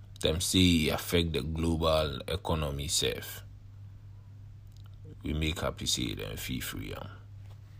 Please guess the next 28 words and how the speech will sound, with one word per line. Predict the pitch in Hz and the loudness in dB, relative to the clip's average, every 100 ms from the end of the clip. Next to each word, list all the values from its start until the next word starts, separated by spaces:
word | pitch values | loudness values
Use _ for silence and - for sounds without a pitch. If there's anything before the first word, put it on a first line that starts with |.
| - - - - - - - - - - - - - - - | -14 -14 -16 -18 -18 -16 -14 -14 -14 -14 -12 -12 -12 -6 4
We | 87 92 | 8 10
are | 90 | 10
still | - 110 107 | 8 10 12
in | 90 85 | 12 12
back | 90 90 - - - - | 10 8 0 -4 -10 2
wey | 92 98 95 92 92 | 12 12 12 12 12
Formula | 92 87 82 82 80 | 10 6 4 6 6
One | 82 85 85 | 6 6 6
season | - 87 80 85 82 | 4 4 4 4 4
start. | 82 - - 80 - - - - - - - - - - - - - - | 2 0 2 2 2 -4 -6 -6 -16 -16 -18 -16 -14 -16 -18 -16 -12 0
Aston | 90 - 85 87 | 0 2 4 8
Martin | 98 101 - 80 67 - - - - - - - - - - - - - - - | 8 8 6 2 2 -4 -12 -16 -16 -16 -14 -16 -16 -16 -18 -16 -14 -14 -14 -6
come | - 95 95 | 2 8 10
back | 90 85 - | 10 8 4
to | 90 | 4
the | 76 | 4
competition | - 82 78 - - 87 85 85 | 2 0 0 0 2 4 4 2
after | 73 - - - | 2 0 -2 -2
sixty | - 87 - - | 0 -2 0 4
years. | 90 82 67 - - - - - - - - - - - | 6 6 4 0 -4 -6 -10 -14 -14 -14 -14 -14 -16 -8
E | - | 0
be | 87 | 4
like | 87 76 76 | 6 4 2
the | |
coronavirus | 73 - 82 82 82 78 76 73 71 - 69 | 0 2 4 4 4 2 2 2 0 -2 -2
no | 71 | -2
slow | 69 - - 64 | -2 -2 0 0
dem. | 50 | -2